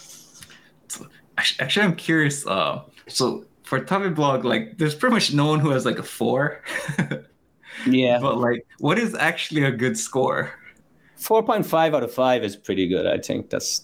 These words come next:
Speaker 2: that's pretty good.
Speaker 1: Uh, on, on Tabe
Speaker 2: That's
Speaker 1: blog?
Speaker 2: Yeah, that's hard to get, man.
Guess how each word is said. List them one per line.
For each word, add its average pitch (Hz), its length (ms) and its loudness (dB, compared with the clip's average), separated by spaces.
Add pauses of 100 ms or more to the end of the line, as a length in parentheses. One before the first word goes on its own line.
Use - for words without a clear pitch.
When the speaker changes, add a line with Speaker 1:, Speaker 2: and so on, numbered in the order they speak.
Speaker 2:
that's - 180 -6
pretty 85 280 -4
good. - 80 0
Speaker 1:
Uh, - 200 -2
on, 113 280 -2
on 113 140 0
Tabe 113 220 -2
Speaker 2:
That's 120 140 0
Speaker 1:
blog? 135 280 -6 (160)
Speaker 2:
Yeah, 104 280 2
that's 101 200 -2
hard 95 320 -2
to 90 80 -4
get, 87 240 -2
man. 85 140 -14